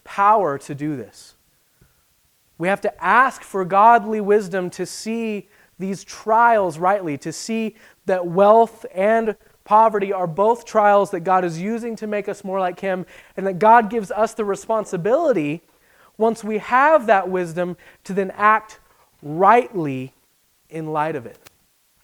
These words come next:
Wisdom is not wisdom if it just stays in your head. That's just knowledge. Wisdom is knowledge applied to your life. It results in action.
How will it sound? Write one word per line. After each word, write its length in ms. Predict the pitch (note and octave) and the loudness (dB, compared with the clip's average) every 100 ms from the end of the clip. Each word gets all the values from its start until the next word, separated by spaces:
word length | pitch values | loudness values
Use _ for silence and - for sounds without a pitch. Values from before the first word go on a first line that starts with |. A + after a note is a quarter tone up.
| _ _ - - | _ _ -20 -8
Wisdom 500 | D3 A3 G3+ A3 G#3+ | 0 0 2 -2 0
is 200 | G3+ A3+ | -2 2
not 200 | G3+ F3+ | 0 4
wisdom 440 | A3 G#3 G3 F#3 | 2 4 -4 -4
if 180 | F3+ F#3+ | -6 -6
it 140 | E3+ | -4
just 220 | - G3 - | -2 -2 0
stays 340 | G#3 G#3 F3 | 2 2 0
in 80 | F3+ | -6
your 120 | D#3 | -6
head. 340 | D#3 E3 A#2+ - _ _ _ _ _ _ _ _ | -4 -6 -6 -16 _ _ _ _ _ _ _ _
That's 220 | G3 G3+ - | 0 0 -2
just 200 | G3 F#3 | -6 -4
knowledge. 640 | F3+ G3+ D#3+ G#2 - _ _ _ _ _ _ _ _ - | -4 -2 -4 -10 -16 _ _ _ _ _ _ _ _ -2
Wisdom 500 | F#3 D#4 B3 A#3+ A3 | 2 2 4 2 2
is 180 | G3 F#3 | 0 2
knowledge 440 | G#3+ B3+ A#3 F#3 | 4 6 4 0
applied 760 | E3+ E3 - G3 A3+ A#3 E3+ D3 | -6 -10 -12 -10 -4 -2 -4 -8
to 100 | - | -12
your 160 | D#3+ D3 | -14 -12
life. 460 | F3 - - _ _ _ - | -12 -12 -16 _ _ _ -10
It 180 | G3 - - | -10 -10 -4
results 640 | F#3 D#3 D3 G3+ A#3+ - | -4 -4 -4 0 0 -4
in 200 | D3 D3+ D3 | -16 -18 -14
action. 440 | D#3 G3 - | -12 -12 -14